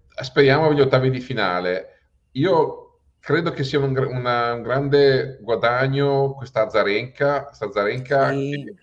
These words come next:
Speaker 1: che è, è da
Speaker 2: Eh, ma
Speaker 1: corsa.
Speaker 2: eh, noi avevamo fatto notare la diretta scorsa, ragazzi, guardate che se Azarenka è in forma, è una delle più forti in assoluto, eh.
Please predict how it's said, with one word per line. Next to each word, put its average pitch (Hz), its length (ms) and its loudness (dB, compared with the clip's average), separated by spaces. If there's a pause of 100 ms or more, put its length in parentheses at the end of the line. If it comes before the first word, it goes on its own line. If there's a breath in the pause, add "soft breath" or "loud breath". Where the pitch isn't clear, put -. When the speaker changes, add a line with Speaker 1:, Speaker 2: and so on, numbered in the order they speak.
Speaker 1:
che 107 100 -18
è, 104 320 -8
è 113 80 -6
da - 100 -2
Speaker 2:
Eh, - 20 -4
ma 151 60 -12
Speaker 1:
corsa. 120 640 -6 (320 soft breath)
Speaker 2:
eh, 165 40 -10
noi 262 140 -2
avevamo 180 240 4
fatto 185 260 0
notare 151 640 0
la 139 140 -4
diretta 143 340 -4
scorsa, 151 400 -4
ragazzi, 127 400 -4
guardate 147 360 -6
che 156 80 -14
se - 240 -4
Azarenka 147 500 -4
è 147 40 0
in 156 80 -2
forma, 127 540 -2 (300 loud breath)
è 226 140 4 (140)
una 160 180 -4
delle 131 160 -6
più 131 120 -14
forti 175 380 -2
in 117 60 -14
assoluto, 110 680 -10
eh. 123 120 -16